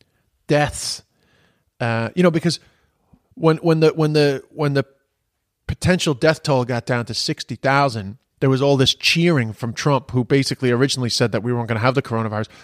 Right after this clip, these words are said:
There was all this cheering from Trump that the death rate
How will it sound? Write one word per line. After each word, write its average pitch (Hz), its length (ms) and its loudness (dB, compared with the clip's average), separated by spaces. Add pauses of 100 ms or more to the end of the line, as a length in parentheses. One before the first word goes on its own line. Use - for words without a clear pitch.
There 131 80 2
was 131 100 4
all 135 120 4
this 127 140 -2
cheering 160 380 0
from 120 160 -8
Trump 135 420 -2 (460)
that 120 380 -2 (640)
the 131 100 -2
death - 360 0
rate 120 260 -2